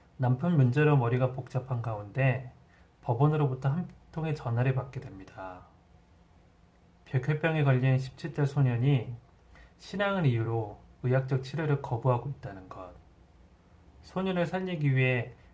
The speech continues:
강제로 수혈할 수 있도록 허가를 요청하고 있습니다. 소년은 결정권이 생기는 십팔 세까지 삼 개월을 남겨두고 있지만 삼 일 내로 수혈을 받지 않으면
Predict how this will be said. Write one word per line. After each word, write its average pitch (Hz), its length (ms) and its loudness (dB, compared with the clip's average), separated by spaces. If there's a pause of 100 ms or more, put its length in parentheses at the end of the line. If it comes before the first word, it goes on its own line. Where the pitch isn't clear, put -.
강제로 147 420 2
수혈할 170 460 2
수 139 160 -4
있도록 117 460 -6
허가를 175 300 2
요청하고 110 460 -6
있습니다. 95 720 -16 (920)
소년은 139 580 2 (640)
결정권이 175 580 0
생기는 175 640 -2
십팔 156 320 -4
세까지 143 640 -2
삼 175 240 -4
개월을 175 320 0
남겨두고 117 500 -4
있지만 104 600 -10 (960)
삼 196 280 -4
일 190 100 2
내로 175 200 0
수혈을 185 380 -2
받지 120 280 -2
않으면 110 580 -4